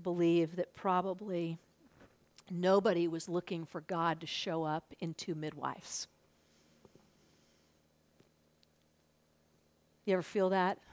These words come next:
When you're wondering, "Where are you? Where is God? And where are we looking for him?" I'm looking for somebody in power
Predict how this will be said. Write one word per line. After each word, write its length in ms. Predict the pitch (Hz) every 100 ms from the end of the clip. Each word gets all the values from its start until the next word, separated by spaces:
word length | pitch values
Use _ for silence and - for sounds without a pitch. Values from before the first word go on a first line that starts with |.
| - - _ _ _ _ _ _ _ _ _ _ _ _ _
When 140 | 196 190
you're 100 | 175
wondering, 440 | 185 185 175 180
"Where 180 | 175 170
are 180 | 170 185
you? 320 | 202 196 196 - _ _ _ _ _
Where 240 | 185 170
is 140 | 165 -
God? 460 | 190 180 196 185 185 - - _ _ _ _ _ _ _ _ _ -
And 160 | 185
where 200 | 196 247
are 60 | 240
we 120 | 220
looking 440 | 180 208 - 170 170
for 240 | - 165
him?" 180 | - 147 180 - - - _ _ _ - - -
I'm 340 | 214 240 254
looking 540 | 226 214 208 185 175 175 _ _ _ _ _
for 180 | - 196
somebody 640 | 170 - 240 247 254 262
in 140 | 240 214
power 840 | - - 214 190 170 143 143 151